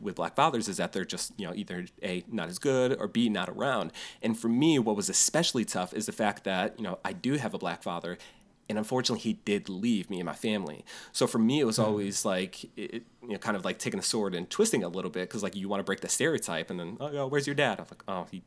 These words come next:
Speaker 1: you know, he left." Um, you know, so for
Speaker 2: Jeez.
Speaker 1: me,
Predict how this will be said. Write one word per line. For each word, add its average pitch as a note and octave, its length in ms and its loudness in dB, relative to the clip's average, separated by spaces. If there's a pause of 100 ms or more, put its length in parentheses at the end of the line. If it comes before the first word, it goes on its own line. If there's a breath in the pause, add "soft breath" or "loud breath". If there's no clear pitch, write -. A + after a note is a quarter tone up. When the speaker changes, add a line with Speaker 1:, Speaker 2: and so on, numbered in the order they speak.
(220)
Speaker 1:
you E2 80 -8
know, D#2+ 80 -12 (120)
he F2 120 -10
left." E2+ 360 -4 (360 loud breath)
Um, A2 640 6 (100)
you B2 80 4
know, A2+ 80 8
so A2+ 180 4
for C3 140 4
Speaker 2:
Jeez. A#2 80 8
Speaker 1:
me, C3+ 300 6